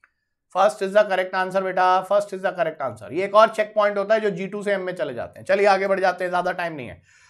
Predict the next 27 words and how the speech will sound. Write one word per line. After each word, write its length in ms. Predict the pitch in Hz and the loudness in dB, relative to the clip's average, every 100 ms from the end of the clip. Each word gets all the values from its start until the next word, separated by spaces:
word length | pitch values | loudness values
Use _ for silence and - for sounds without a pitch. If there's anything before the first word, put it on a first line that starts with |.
| _ 196 | _ 2
क्लोरोफिल 540 | 226 262 269 262 269 | 6 8 8 4 0
बियरिंग, 420 | 220 233 247 220 - - | 2 2 2 -6 -10 -10
इस 100 | 202 | -10
क्वेश्चन 380 | 202 226 240 240 | -4 -2 -2 -2
पर 100 | 233 | 0
ध्यान 240 | 196 202 | 2 2
देंगे। 260 | 196 135 87 _ _ _ - | -2 -8 -12 _ _ _ 0
Chlorophyll 460 | 202 247 254 269 254 | 4 4 4 2 2
bearing 460 | 208 208 214 247 254 | 6 8 6 2 -6
simple 540 | - 202 208 226 254 247 | -4 -4 -2 2 2 0
thalloid 460 | 190 190 208 233 233 | -2 0 2 2 0
autotrophic 640 | 185 202 214 202 196 233 233 _ _ _ | -2 -2 -2 -2 -2 -4 -8 _ _ _
largely 520 | 135 175 202 190 214 254 262 | 2 4 4 2 -6 -6 -8
aquatic 640 | 185 - 196 202 196 262 - - 175 | -12 -10 -4 -4 -4 -8 -8 -2 0
organism 560 | 185 185 185 185 220 | 0 -4 -6 -6 -2
have 240 | 170 170 190 | 2 2 0
been 160 | 208 165 | -6 -4
classified 720 | 170 175 196 208 190 190 202 208 | -2 -2 -4 -6 0 0 0 -6
into 280 | 165 165 185 | -12 -10 -10
three 220 | 185 196 214 214 | -8 -8 -8 -4
classes 480 | 175 165 165 220 214 - _ _ - | 0 0 0 -4 -6 -14 _ _ -6
mainly 400 | 185 226 240 262 254 | -4 -2 -2 -4 -2
on 200 | 165 190 | 0 0
the 80 | 190 180 | -2 -4
basis 420 | 175 175 202 202 - - | -6 -4 -4 -4 -4 2
of, 300 | 208 - - - _ _ - | 4 2 -4 -20 _ _ -12
चलिए 320 | 170 127 95 | -8 -8 -10